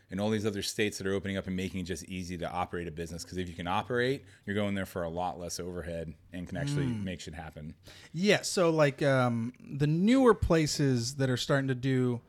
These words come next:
Speaker 2: I can get some more water. The newer places that are starting to do, um, no, <laughs> that's, the newer places that are starting to do, uh, like, opening up to legal retail stuff, um,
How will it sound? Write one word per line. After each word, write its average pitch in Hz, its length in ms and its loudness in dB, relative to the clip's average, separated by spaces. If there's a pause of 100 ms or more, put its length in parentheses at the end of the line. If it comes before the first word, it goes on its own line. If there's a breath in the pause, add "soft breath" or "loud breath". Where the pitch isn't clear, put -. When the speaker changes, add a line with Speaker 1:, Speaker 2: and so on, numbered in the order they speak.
(240 soft breath)
Speaker 2:
I - 40 -12
can 123 100 -8
get 104 140 -10
some - 120 -12
more 127 80 -8
water. - 140 -10
The 131 220 6
newer 185 200 4
places 147 320 0
that 135 100 2
are 123 40 -2
starting 127 300 -2
to 120 60 -4
do, 120 240 0
um, 107 400 -6
no, 110 180 -12
<laughs> - 40 -20
that's, - 220 -18 (880 loud breath)
the 170 80 0
newer 185 160 4
places 165 240 4
that 151 100 2
are 143 60 2
starting 151 240 0
to 143 80 0
do, 139 200 2
uh, 117 360 2
like, 131 180 -2
opening 160 380 2
up 139 140 0
to 135 100 0
legal 139 360 4
retail 135 400 0
stuff, 110 400 -6 (640 loud breath)
um, 110 400 0